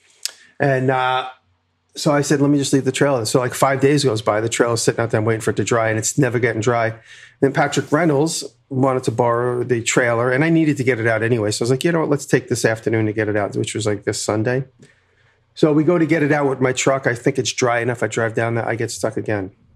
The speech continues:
But I was able to move about twenty feet till I got to a much softer part of the lawn, and that's where I got stuck.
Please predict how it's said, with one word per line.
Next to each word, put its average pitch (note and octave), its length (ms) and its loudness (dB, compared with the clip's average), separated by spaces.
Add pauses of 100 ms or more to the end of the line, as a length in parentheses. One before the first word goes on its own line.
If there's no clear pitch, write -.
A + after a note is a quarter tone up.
(120)
But D3 240 -4
I C3+ 40 2
was C#3 120 0
able F#3+ 220 0
to E3+ 120 -4
move D#3 280 -2
about B2+ 280 -4
twenty C#3 280 -2
feet C3+ 420 -4 (800)
till C#3+ 140 0
I B2+ 60 -4
got B2 240 -4
to C3 100 2
a - 20 -6
much B2 220 -4
softer B2+ 360 -2
part C3 240 -2
of B2+ 140 -8
the C3 60 -4
lawn, C3 280 0
and A2+ 100 -4
that's A2 180 -8
where A2+ 100 -2
I - 20 -8
got A#2 140 -6
stuck. - 340 -6